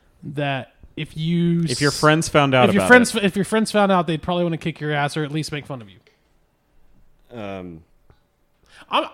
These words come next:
Speaker 1: I'll
Speaker 3: Peter
Speaker 1: say this one right now. Party in the U S A, Miley Cyrus, two thousand nine,
Speaker 2: Dude, that
Speaker 1: two thousand ten.
Speaker 2: song is popping as shit, dude. It's catchy as hell.
Speaker 1: Okay, well, then that one doesn't count.
Speaker 3: I don't know if they
Speaker 2: No,
Speaker 3: kick
Speaker 2: no, it does count because I would get my ass kicked for saying that,
Speaker 1: Oh,
Speaker 2: too.
Speaker 1: yeah,
Speaker 3: I don't know
Speaker 1: yeah.
Speaker 3: if you kick my ass,
Speaker 1: That's a
Speaker 3: but,
Speaker 1: party
Speaker 3: uh,
Speaker 1: in the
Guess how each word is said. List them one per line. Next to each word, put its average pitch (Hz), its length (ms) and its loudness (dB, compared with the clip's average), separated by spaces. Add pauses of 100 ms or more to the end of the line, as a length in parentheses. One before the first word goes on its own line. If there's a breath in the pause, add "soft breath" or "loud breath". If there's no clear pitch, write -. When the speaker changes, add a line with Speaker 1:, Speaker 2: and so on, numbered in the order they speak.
Speaker 1:
I'll 180 240 0
Speaker 3:
Peter 349 140 6
Speaker 1:
say - 20 8
this 233 160 4
one 247 100 2
right 208 160 6
now. 247 260 2 (240)
Party 226 280 -2
in 226 80 -4
the 226 100 -2
U 220 140 2
S 208 160 -4
A, 214 140 -4
Miley 202 240 -4
Cyrus, 208 340 -6
two 208 120 -14
thousand 185 300 -8
nine, 180 160 -6
Speaker 2:
Dude, 170 180 6
that - 20 4
Speaker 1:
two 185 40 8
thousand 208 240 6
ten. - 40 8
Speaker 2:
song 165 100 4
is 127 80 -2
popping 139 440 6
as 120 80 -2
shit, 127 260 0
dude. 120 160 0
It's 120 100 -4
catchy 135 300 2
as 90 100 -4
hell. 92 320 -4
Speaker 1:
Okay, 156 300 -2
well, 175 360 2
then 175 200 -2
that 170 160 -2
one 170 80 -4
doesn't 143 240 -8
count. 143 120 -18
Speaker 3:
I 151 60 -4
don't 180 140 -2
know 147 160 2
if - 100 -10
they 107 180 -4 (200)
Speaker 2:
No, 170 300 2
Speaker 3:
kick 123 100 -4
Speaker 2:
no, 151 160 6
it 123 60 2
does 143 180 2
count 85 260 -8
because 95 260 -8
I 104 100 0
would 113 140 -2
get 107 120 -6
my 95 140 -6
ass 92 120 -8
kicked - 220 -14
for 87 80 -16
saying 85 220 -12
that, 76 120 -12
Speaker 1:
Oh, 233 140 2
Speaker 2:
too. 220 80 8
Speaker 1:
yeah, 170 100 4
Speaker 3:
I - 40 -4
don't 226 80 0
know 202 60 4
Speaker 1:
yeah. 147 60 4
Speaker 3:
if 123 60 -2
you 110 60 -8
kick - 220 -2
my 95 160 -4
ass, 117 280 0
Speaker 1:
That's 160 140 -6
a - 20 -8
Speaker 3:
but, 104 140 -2
Speaker 1:
party 98 220 -2
Speaker 3:
uh, 90 200 -6
Speaker 1:
in 87 60 -8
the 135 60 -12